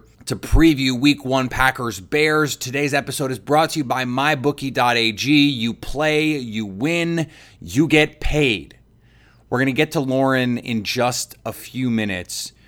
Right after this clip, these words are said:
but I, I wanted to start by talking about some lingering thoughts from the preseason as we move into the regular season, because one of the things that I started doing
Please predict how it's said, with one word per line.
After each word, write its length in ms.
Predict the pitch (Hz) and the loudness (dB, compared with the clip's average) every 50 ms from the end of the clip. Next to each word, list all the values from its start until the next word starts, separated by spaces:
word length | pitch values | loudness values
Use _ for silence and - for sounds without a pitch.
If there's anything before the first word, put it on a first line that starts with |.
| - - - - _ _ - | -20 -20 -20 -20 _ _ -16
but 580 | 110 95 - 123 123 123 123 120 120 - - _ _ - | -8 -2 2 4 4 4 4 2 0 -4 -8 _ _ -14
I, 120 | - - - _ _ - | -14 -14 -14 _ _ -10
I 120 | 113 110 104 107 - - - | -10 -10 -10 -12 -10 -6 -4
wanted 220 | 214 220 214 160 | -2 -2 -2 -2
to 60 | 135 | -4
start 520 | - - - - 139 120 113 110 - - - _ _ _ _ _ _ - - | -6 -8 -4 0 0 2 2 0 -2 -6 -18 _ _ _ _ _ _ -10 -4
by 160 | - 117 117 - | 0 0 0 0
talking 500 | - - 131 131 131 - 131 117 120 113 | -2 -4 -4 -2 -2 -4 -4 -6 -6 -4
about 300 | 101 110 110 107 101 - | -2 -2 -2 -2 -2 -4
some 200 | - 110 101 107 | -8 -6 -6 -4
lingering 460 | 117 127 139 135 123 120 117 113 104 | -2 -2 -2 -2 -2 -2 -2 -4 -6
thoughts 500 | - - - 107 104 104 - - - - | -6 -6 -4 -4 -4 -4 -6 -8 -12 -12
from 260 | - - 101 98 98 | -10 -8 -8 -8 -8
the 60 | 95 | -10
preseason 840 | - - - 101 104 95 - - 92 92 90 85 92 87 82 85 82 - - - - - - - - _ - | -12 -10 -8 -8 -8 -8 -8 -10 -10 -10 -10 -12 -12 -12 -12 -14 -14 -18 -20 -20 -20 -20 -20 -20 -18 _ -4
as 240 | 107 120 123 117 101 | -2 0 0 0 0
we 80 | 117 | -2
move 380 | 110 107 107 110 110 110 101 101 | -2 0 0 0 0 0 0 -2
into 200 | 98 95 - 107 | -4 -6 -8 -8
the 100 | 101 92 | -8 -6
regular 420 | 92 92 95 90 101 92 95 90 | -6 -6 -6 -6 -6 -6 -6 -8
season, 420 | - - - 98 90 82 90 85 87 | -8 -8 -10 -10 -10 -10 -10 -12 -10
because 680 | 80 104 - - 110 107 104 104 104 104 98 - - - _ - | -10 -12 -12 -8 -4 -2 -2 -2 -2 -4 -6 -8 -12 -16 _ -14
one 280 | 120 113 107 127 147 | -10 -4 0 0 0
of 100 | 156 139 | 0 0
the 80 | 131 120 | -2 -4
things 460 | - - 123 117 113 107 104 95 85 | -4 -4 -4 -4 -4 -4 -6 -8 -6
that 380 | 101 98 98 98 95 90 80 - | -4 -2 -2 -2 -2 -4 -4 -6
I 140 | 80 104 98 | -6 -6 -6
started 500 | - - - 120 110 110 104 98 92 80 | -8 -8 -4 -4 -2 -2 -2 -4 -6 -8
doing 580 | - 107 104 101 98 98 95 95 95 90 87 | -8 -8 -6 -6 -6 -6 -6 -8 -10 -12 -14